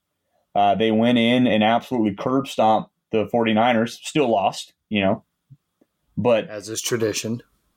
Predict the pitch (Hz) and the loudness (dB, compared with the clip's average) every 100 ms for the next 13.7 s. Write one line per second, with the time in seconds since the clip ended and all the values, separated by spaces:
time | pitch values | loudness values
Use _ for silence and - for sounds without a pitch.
0 | _ - 254 - - 117 131 156 165 156 | _ -2 0 -2 -2 0 2 2 2 2
1 | 156 151 147 147 - _ - 117 123 123 | 2 4 2 0 -8 _ -8 0 2 2
2 | 127 120 110 123 - 110 - 156 165 113 | 2 0 2 0 0 -2 0 2 2 2
3 | 123 120 113 107 131 147 160 147 123 101 | -2 -2 -2 0 0 0 0 2 4 2
4 | - _ _ - 107 104 117 110 98 87 | -6 _ _ -6 0 2 2 2 2 0
5 | - 101 - 101 95 156 - - - - | -2 -4 -2 -2 0 -2 -4 -4 -8 -10
6 | - _ _ 101 107 98 87 - 90 85 | -16 _ _ -6 -2 0 0 -2 -2 -2
7 | - - - - - - 123 147 156 156 | -2 -6 -8 -12 -16 -10 -2 0 2 0
8 | 131 156 180 - 175 165 123 131 135 131 | 0 0 0 0 2 2 0 0 2 2
9 | 123 123 120 135 131 131 135 127 98 113 | 0 0 0 0 2 0 0 -2 0 0
10 | 113 107 - _ 123 107 104 95 - _ | 2 0 -6 _ -2 0 0 -2 -10 _
11 | _ _ - - _ _ _ _ _ _ | _ _ -20 -20 _ _ _ _ _ _
12 | _ _ - 165 139 156 131 135 127 135 | _ _ -2 -2 0 -2 2 0 0 0
13 | 113 110 104 107 104 - - | 2 2 2 2 0 0 -2